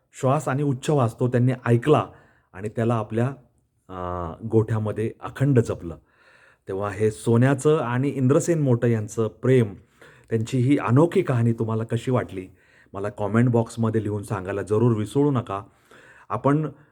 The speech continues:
अ, श्वान आणि त्याचा मालक किंवा मांजर आणि त्याचा मालक अशा विविध कथा ऐकतो त्यांच्या प्रेमाच्या, पण ही जगावेगळी कथा आहे,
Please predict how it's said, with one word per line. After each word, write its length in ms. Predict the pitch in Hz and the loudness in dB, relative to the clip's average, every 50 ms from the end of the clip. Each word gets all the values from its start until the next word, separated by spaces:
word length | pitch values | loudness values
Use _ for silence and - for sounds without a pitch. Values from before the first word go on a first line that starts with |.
| _ _ - | _ _ -8
अ, 340 | 110 113 110 110 110 110 107 | -4 -2 0 0 0 0 -2
श्वान 460 | 110 - - 143 135 147 156 143 127 117 | -2 0 2 2 4 4 4 4 2 0
आणि 240 | 95 117 120 131 | -2 -2 -2 0
त्याचा 260 | 127 143 135 131 147 143 | 0 -2 -2 -2 0 0
मालक 460 | 139 139 131 131 123 117 107 101 - - | 0 2 2 4 4 2 2 -2 -4 -4
किंवा 220 | - 117 120 120 120 | -2 0 2 2 2
मांजर 480 | 117 117 120 131 135 127 139 151 135 | 2 4 4 4 4 4 4 4 4
आणि 200 | 123 110 110 117 | 4 2 0 0
त्याचा 280 | 120 123 131 120 127 143 | 0 0 -2 -2 -2 -2
मालक 340 | 143 147 139 131 120 110 104 - - - - _ _ _ - | -2 0 2 2 2 2 0 -2 -10 -20 -20 _ _ _ -8
अशा 180 | - 123 127 170 | -6 -4 -2 0
विविध 320 | 160 170 170 185 202 180 | 2 4 4 4 2 0
कथा 400 | 202 - - 170 127 170 170 151 | 0 0 0 -2 0 0 0 0
ऐकतो 320 | 143 151 151 143 - 175 170 | 2 0 0 0 0 0 0
त्यांच्या 280 | 160 147 131 127 139 | 2 2 2 2 2
प्रेमाच्या, 560 | 123 123 117 113 113 110 110 - 120 120 120 123 120 - _ _ _ - - _ - - | 2 4 2 2 2 0 -2 0 0 0 0 0 -6 -12 _ _ _ -20 -20 _ -14 -8
पण 100 | 110 110 | -6 -2
ही 400 | 113 131 151 170 175 165 - - - 120 117 | 0 2 2 2 0 -2 -4 -8 -8 0 2
जगावेगळी 520 | 131 123 143 170 185 185 165 170 165 165 | 4 4 6 6 6 6 4 4 0 0
कथा 260 | - 135 120 - 120 | 0 -2 -4 -2 -4
आहे, 280 | 110 107 101 101 104 | -4 -4 -4 -6 -6